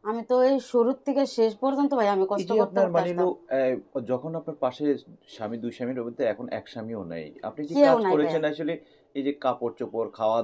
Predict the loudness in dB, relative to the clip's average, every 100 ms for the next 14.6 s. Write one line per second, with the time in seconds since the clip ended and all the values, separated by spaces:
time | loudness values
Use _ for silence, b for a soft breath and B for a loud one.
0 | 0 -2 -2 -4 -12 -14 -8 -6 -4 -6
1 | -8 -8 -8 -6 -8 -8 -10 -10 -8 -10
2 | -12 -12 -8 -8 -10 -14 _ -12 -2 0
3 | 2 2 0 0 0 0 2 0 -4 b
4 | _ -20 -2 6 8 8 6 6 6 6
5 | 8 8 8 6 6 2 2 4 4 4
6 | 2 2 0 -8 -12 B B B -6 -2
7 | 0 2 2 2 0 2 4 4 4 2
8 | 4 8 8 8 6 8 4 6 6 8
9 | 6 4 0 -4 -6 b b -6 4 4
10 | 6 4 6 6 4 4 4 4 2 0
11 | 0 0 2 0 0 2 2 2 0 2
12 | 0 2 2 2 2 0 0 -2 -2 -4
13 | -6 B B _ -2 0 2 0 2 2
14 | 2 2 2 2 0 0